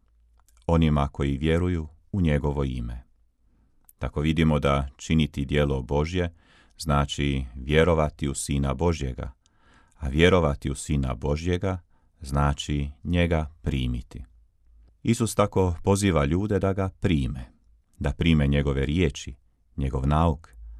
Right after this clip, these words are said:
da prihvate primjer njegova života, onu ljubav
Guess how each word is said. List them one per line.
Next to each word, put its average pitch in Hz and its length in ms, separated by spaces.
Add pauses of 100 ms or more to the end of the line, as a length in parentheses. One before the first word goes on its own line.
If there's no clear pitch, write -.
(200)
da 73 240
prihvate 76 460
primjer 76 480
njegova 71 400
života, 71 580 (560)
onu 69 220
ljubav 78 500